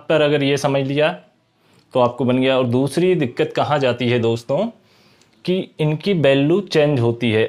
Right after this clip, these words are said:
अब ये सब मैंने बात की है कि जब एंगल चेंज होता है तब दिक्कत जाती है। तो एंगल चेंज होता है तो कैसी दिक्कत जाती है दोस्तों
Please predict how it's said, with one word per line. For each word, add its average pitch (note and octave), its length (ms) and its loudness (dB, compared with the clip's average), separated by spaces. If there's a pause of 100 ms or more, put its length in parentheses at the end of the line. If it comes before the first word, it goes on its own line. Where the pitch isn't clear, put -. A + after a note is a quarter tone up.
अब C3 120 2
ये D3 200 4
सब E3 160 2
मैंने D#3+ 300 2
बात C3 380 2
की B2 160 2
है E3 220 0 (960)
कि F3+ 80 2
जब E3 300 2
एंगल C#3 360 2
चेंज D#3 300 2
होता C#3+ 280 2
है D3 100 0
तब C3+ 220 0
दिक्कत A#2 300 0
जाती G#2 380 -2
है। A2+ 120 -4 (280)
तो - 160 -10
एंगल E3 320 0
चेंज D#3+ 320 -2
होता D3+ 240 -2
है D3+ 100 0
तो D#3+ 140 0
कैसी B2 300 -2
दिक्कत C#3 280 -2
जाती A#2+ 280 0
है A#2+ 100 0
दोस्तों A2+ 360 -4